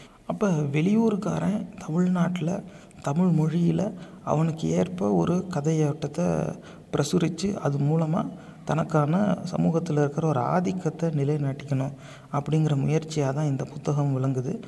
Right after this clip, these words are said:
வாங்க நம்ம உள்ள போய் பார்ப்போம். அப்ப, "துவைத்தம், உன்னதமான உண்மை." அங்கேயே தெரியுது இது பொய்ன்னு.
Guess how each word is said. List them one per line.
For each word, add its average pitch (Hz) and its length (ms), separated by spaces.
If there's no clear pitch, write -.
வாங்க 180 160
நம்ம 147 180
உள்ள 151 180
போய் 143 140
பார்ப்போம். - 340
அப்ப, 170 260
"துவைத்தம், 160 500
உன்னதமான 147 640
உண்மை." 135 400
அங்கேயே 165 360
தெரியுது 165 160
இது 143 380
பொய்ன்னு. 143 420